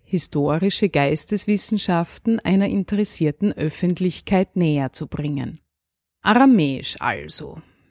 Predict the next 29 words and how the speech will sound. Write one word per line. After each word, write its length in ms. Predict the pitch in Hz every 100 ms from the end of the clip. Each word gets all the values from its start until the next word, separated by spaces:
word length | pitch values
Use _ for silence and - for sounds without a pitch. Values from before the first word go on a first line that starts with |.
| _ _ -
Diese 220 | 247 277
semitische 640 | - 220 247 - 226 190
Sprache, 800 | - - 151 139 147 - 220 262 - _ _ _
ausgehend 680 | 143 147 160 - 202 196 202
von 280 | - 175 170
Mesopotamien, 960 | 165 165 - - 156 151 190 156 165 196 _ _ -
wurde 340 | 170 190 226
schon 380 | 214 214 220 233
vor 180 | - 190
etwa 320 | 156 - 160
dreitausend 840 | - 143 160 - 151 143 160 175 156
Jahren 320 | 123 160 180
gesprochen, 800 | 151 - 160 151 - - 208 214 _ _ _ _
von 240 | - 294
einer 180 | 220 175
kleinen 480 | - 151 143 180 180
Minderheit 640 | 170 160 160 170 151 143
sogar 360 | - 180 208 175
heute 340 | 120 - -
noch. 220 | 131 104 - - _ _ _ _
Sie 240 | - 202 190
hat 180 | 165
sich 260 | - 247 226
als 220 | 196 -
Verwaltungs- 800 | - 170 156 156 208 - 247 220
und 140 | 214 -
Verkehrssprache 1120 | 185 - 180 202 - - - 156 147 175 214
vom 240 | - 175
Nil 460 | 175 180 196 220 240